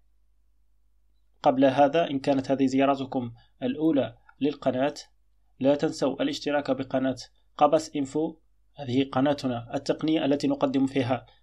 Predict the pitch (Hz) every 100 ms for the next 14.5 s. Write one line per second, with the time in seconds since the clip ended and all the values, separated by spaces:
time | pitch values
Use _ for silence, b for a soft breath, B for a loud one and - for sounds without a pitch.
0 | b 117 123 147 127 - - 151 147 143
1 | 135 131 - 131 147 160 143 143 139 143
2 | 135 131 117 - 135 - 143 143 147 135
3 | - - 139 - 151 151 127 139 147 139
4 | 143 127 - 127 127 131 131 131 143 170
5 | 175 _ _ _ _ - 147 156 165 165
6 | 165 - - 156 165 175 - 151 160 156
7 | 156 160 156 139 143 147 147 156 151 -
8 | - _ _ _ _ - 131 160 175 165
9 | 147 127 131 127 131 170 - _ _ -
10 | 143 156 170 170 _ 135 147 147 147 143
11 | 143 143 143 - 147 135 143 135 135 135
12 | 147 151 151 143 - 131 127 120 120 -
13 | _ _ _ _ 127 151 127 120 117 135
14 | - 143 139 127 -